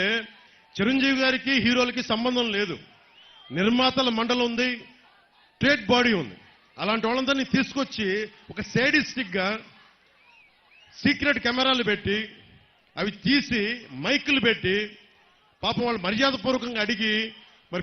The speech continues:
పీఎం మన సి-, సీఎం స్థాయి వ్యక్తి దగ్గరికి వచ్చినప్పుడు అగౌరవంగా మాట్లాడరు కదా. చిరంజీవి గారు అందరి తరపున మాట్లాడితే ఆయన్ని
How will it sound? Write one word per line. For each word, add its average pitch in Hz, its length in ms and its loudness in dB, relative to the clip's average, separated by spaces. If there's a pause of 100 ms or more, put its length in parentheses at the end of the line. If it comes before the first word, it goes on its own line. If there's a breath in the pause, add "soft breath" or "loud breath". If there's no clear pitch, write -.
పీఎం 247 280 -2
మన 220 80 -2 (100)
సి-, 185 120 -8 (300)
సీఎం 254 300 -4
స్థాయి 254 200 0
వ్యక్తి 254 180 -4
దగ్గరికి 247 220 -4
వచ్చినప్పుడు 247 360 -4 (360 loud breath)
అగౌరవంగా 277 500 0
మాట్లాడరు 247 420 -2
కదా. 190 140 -6 (880)
చిరంజీవి 262 380 0
గారు 254 160 0
అందరి 254 260 -2
తరపున 240 260 -2 (120)
మాట్లాడితే 202 480 -4 (560)
ఆయన్ని 196 240 -4